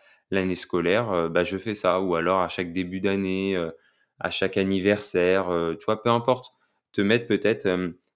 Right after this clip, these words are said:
une date où tous les ans, tu vas revenir et te poser des questions, heu,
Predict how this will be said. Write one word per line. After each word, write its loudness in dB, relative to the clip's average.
une 0
date 2
où -10
tous -8
les 0
ans, 0
tu -12
vas -2
revenir -2
et -4
te -20
poser 0
des -2
questions, -4
heu, -2